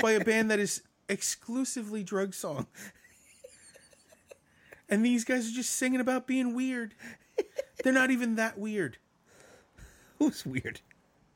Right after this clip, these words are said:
Speaker 1: Platypus.
Speaker 2: Oh.
Speaker 1: And King's X. Um, their singer, Doug Pinnick,
Speaker 2: Mm-hmm.
Speaker 1: plays bass. He, uh, plays a twelve string bass.
Speaker 2: Mm-hmm.
Speaker 1: Four, four strings, tripled up.
Speaker 2: Yeah.
Speaker 1: Awesome sound.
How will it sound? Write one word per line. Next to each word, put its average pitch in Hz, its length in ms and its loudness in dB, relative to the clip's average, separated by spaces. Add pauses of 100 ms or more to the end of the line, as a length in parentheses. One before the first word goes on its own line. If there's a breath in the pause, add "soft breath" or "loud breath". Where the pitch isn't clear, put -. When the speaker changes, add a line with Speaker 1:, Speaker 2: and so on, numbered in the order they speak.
(500)
Speaker 1:
Platypus. - 460 -4 (120)
Speaker 2:
Oh. - 140 0 (280)
Speaker 1:
And 226 340 -2 (120)
King's 254 240 2
X. - 260 -4 (1160 loud breath)
Um, 143 420 -2 (320)
their 151 160 2
singer, 175 340 0
Doug 156 240 -2
Pinnick, 165 300 0 (100)
Speaker 2:
Mm-hmm. 151 260 2
Speaker 1:
plays 131 240 -2
bass. 143 480 0
He, - 220 -10
uh, 120 140 -6
plays 143 280 -4
a - 40 -20
twelve 170 240 2
string 190 200 -2
bass. 190 420 -2
Speaker 2:
Mm-hmm. 131 220 -2 (640 soft breath)
Speaker 1:
Four, 156 600 0
four 170 220 2
strings, 175 480 0
tripled 156 340 -4
up. 160 280 -2
Speaker 2:
Yeah. 95 180 -2 (760)
Speaker 1:
Awesome 139 320 0
sound. 127 320 -4